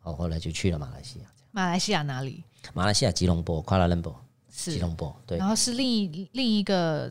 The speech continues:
Speaker 2: 呃，
Speaker 1: 另一个集团，
Speaker 2: 集团。
Speaker 1: 那大同集团，
Speaker 2: 哦。
Speaker 1: 那个集团。然后他就在那个，就叫我去试菜嘛，那时候叫我去试菜，
Speaker 2: 是。
Speaker 1: 飞过去试菜。
Speaker 2: 是。
Speaker 1: 哦，那就飞过去试菜了。那，那时候也是，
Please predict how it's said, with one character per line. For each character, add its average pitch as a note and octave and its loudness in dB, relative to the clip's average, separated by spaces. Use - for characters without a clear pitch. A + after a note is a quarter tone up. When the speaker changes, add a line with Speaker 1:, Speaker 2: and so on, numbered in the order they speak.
Speaker 2:
呃， - -2
Speaker 1:
另 C#3+ 8
一 - 10
个 A#2 8
集 - 4
团， D2 0
Speaker 2:
集 F3 -4
团。 - 2
Speaker 1:
那 F3+ 4
大 C3 8
同 E2+ 2
集 E2+ -2
团， - -8
Speaker 2:
哦。 F3 -2
Speaker 1:
那 - 4
个 E3+ 6
集 E3 0
团。 C#3 -4
然 A2+ 4
后 C3+ 8
他 A2 4
就 G#2+ 6
在 A#2 4
那 G#2+ 4
个， F2+ 4
就 B2+ 0
叫 B2 6
我 F#2 4
去 G2 0
试 A2 4
菜 F#2 4
嘛， C2 -10
那 F#2+ -4
时 F#2+ -6
候 F#2 -2
叫 F#2 2
我 D#2+ -2
去 E2 -4
试 G#2 0
菜， F2+ 0
Speaker 2:
是。 - -12
Speaker 1:
飞 G2 -4
过 F#2+ -2
去 F2 -4
试 - -2
菜。 C#3+ 2
Speaker 2:
是。 E3+ -4
Speaker 1:
哦， F2 -6
那 F#2+ 0
就 F#2 -4
飞 F#2 -2
过 F2+ 0
去 E2 -4
试 E2 -2
菜 D#2+ -4
了。 D2 -8
那， G#2+ -2
那 G#2+ -4
时 F#2 -4
候 F#2 0
也 E2 -2
是， G2+ 0